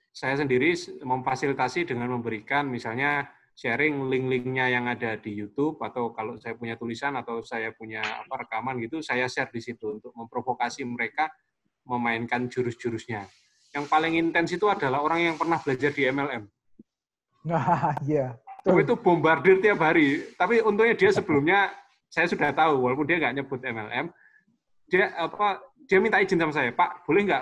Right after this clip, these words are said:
Speaker 1: kalau produk saya Japri, saya, pro-, produk saya ini saya promosi di," "Boleh," gitu kan. "Eh, agak beda produknya dari yang lain-lain." "Oke, boleh," gitu kan. Saya udah tahu naga-naganya, ini pasti dari, apa, mantan M L M. Terus saya belakang cuma saya kunci gini,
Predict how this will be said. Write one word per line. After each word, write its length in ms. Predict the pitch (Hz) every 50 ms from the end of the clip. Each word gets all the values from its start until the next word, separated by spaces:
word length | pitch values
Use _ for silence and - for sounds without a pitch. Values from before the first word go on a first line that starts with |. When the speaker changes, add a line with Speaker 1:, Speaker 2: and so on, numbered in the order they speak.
| - -
Speaker 1:
kalau 200 | 139 139 143 139
produk 300 | - - 143 131 139 123
saya 300 | - - 135 131 127 127
Japri, 300 | 123 127 113 113 151 147 131
saya, 140 | 123 113 110
pro-, 180 | - - 135 - -
produk 260 | 147 131 123 120 135
saya 80 | 131 127
ini 100 | 135 180 190
saya 140 | 185 156
promosi 360 | 151 - 147 139 139 143 139 139
di," 80 | 113 113 110 - _ _ _ _ _ _
"Boleh," 480 | - 104 98 98 110 123 147 170 180 175 -
gitu 180 | 123 101 110
kan. 160 | 120 143 170 180 - _ _ _ _ _ _ _ _ _
"Eh, 320 | - 110 107 107 107 104 104 123 _ _
agak 240 | - 135 - 143 127
beda 240 | - 135 127 143 160 156
produknya 340 | 151 143 139 - 123 135 143
dari 220 | 135 131 123 120 120
yang 140 | 123 120 120
lain-lain." 320 | 120 120 120 120 123 -
"Oke, 320 | 139 127 - - 139 156 156 -
boleh," 360 | - 110 107 117 131 139 135
gitu 240 | - 110 101 104 107
kan. 160 | 123 143 151 - _ _ _ _ _
Saya 160 | - 165 196
udah 220 | 190 185 180 151 143
tahu 240 | 156 165 180 175 170
naga-naganya, 640 | 165 165 160 - 143 151 147 147 156 147 151 143 139
ini 80 | 151
pasti 240 | 170 165 165 - 196
dari, 380 | - 147 131 131 139 135 139 135
apa, 340 | 120 127 165 170 165 - - - _ _ _
mantan 300 | 151 139 139 143 143 139
M 100 | 139 139
L 120 | 139 135 139 131 127
M. 40 | 110 - _ _ _ _ _ _
Terus 160 | - 165 156
saya 160 | 175 165 160 -
belakang 320 | - 135 135 135 151 156
cuma 160 | 156 147 151
saya 160 | 135 147 139
kunci 200 | 135 147 135 123 117
gini, 220 | 120 117 113 107